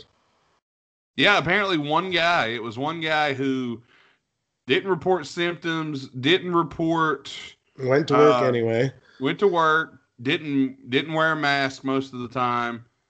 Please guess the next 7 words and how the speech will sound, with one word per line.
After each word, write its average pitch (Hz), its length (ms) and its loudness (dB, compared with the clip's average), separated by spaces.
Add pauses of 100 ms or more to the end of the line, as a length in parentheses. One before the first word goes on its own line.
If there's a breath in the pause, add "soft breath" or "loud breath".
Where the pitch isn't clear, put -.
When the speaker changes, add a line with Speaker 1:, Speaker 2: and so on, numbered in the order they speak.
(420)
Speaker 1:
and, 117 1300 -4 (600)
yeah, 143 420 2
just 123 240 -12
ended 139 240 -2
up 147 420 -2
Speaker 2:
You 113 60 -10
know, 117 280 -4